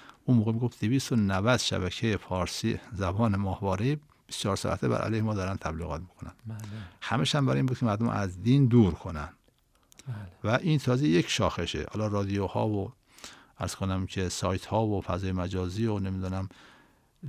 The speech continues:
Speaker 1: اون سیاست‌های شیطنت آمیزی که سرویس‌های جاسوسیشون دارن اجرا می‌کنن و چند تا نقطه.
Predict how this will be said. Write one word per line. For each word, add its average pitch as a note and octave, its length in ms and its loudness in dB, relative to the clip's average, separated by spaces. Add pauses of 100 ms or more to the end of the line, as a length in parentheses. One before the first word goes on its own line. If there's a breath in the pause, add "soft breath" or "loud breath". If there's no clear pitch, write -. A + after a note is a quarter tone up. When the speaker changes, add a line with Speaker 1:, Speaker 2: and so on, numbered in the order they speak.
(120)
Speaker 1:
اون D#3+ 100 -4
سیاست‌های A#2 920 2
شیطنت G2 540 0
آمیزی G#2 360 0
که A2 220 0
سرویس‌های F#2+ 480 -4
جاسوسیشون G#2 600 -2
دارن F#2+ 180 -2
اجرا F2+ 300 -2
می‌کنن A#2 500 -2
و D3+ 260 4
چند D#3 220 -2
تا A#2 100 -4
نقطه. C3 520 0